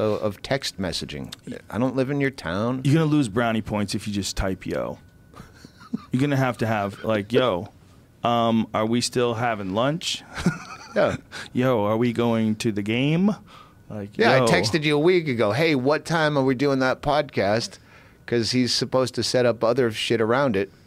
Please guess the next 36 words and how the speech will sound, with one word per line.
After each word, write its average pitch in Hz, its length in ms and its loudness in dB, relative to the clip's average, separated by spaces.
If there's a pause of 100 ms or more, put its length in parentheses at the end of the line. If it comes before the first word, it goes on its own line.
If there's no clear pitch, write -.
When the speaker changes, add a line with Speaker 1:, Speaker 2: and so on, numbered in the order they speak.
Speaker 1:
but 101 120 2
then 101 180 0
I've 101 220 0
said 101 420 -2
in 101 160 -4
parentheses 110 720 -2 (460)
that 107 180 2
I 110 100 2
don't 107 200 0
wanna 110 240 2
do. 131 400 -2 (160)
<laughs> - 160 -16
So 156 200 0
I'm 156 120 2
glad 170 320 2
you 135 80 0
didn't 110 280 0
get 107 160 -2
back 101 220 0
to 113 160 2
me. 135 60 6
Speaker 2:
<sighs> - 20 4
I'm 104 240 0
so 117 220 0
glad 107 480 0 (260)
I - 80 -14
helped 107 280 -2
you. 104 200 0 (340)
Speaker 1:
Yes, - 320 -2
you 107 80 -2
did. 123 320 -2 (140)
Speaker 2:
With 110 140 -6
my 110 80 0
Speaker 1:
No, 107 60 -2
Speaker 2:
procrastinating. 120 680 2
Speaker 1:
Rogan, 160 300 2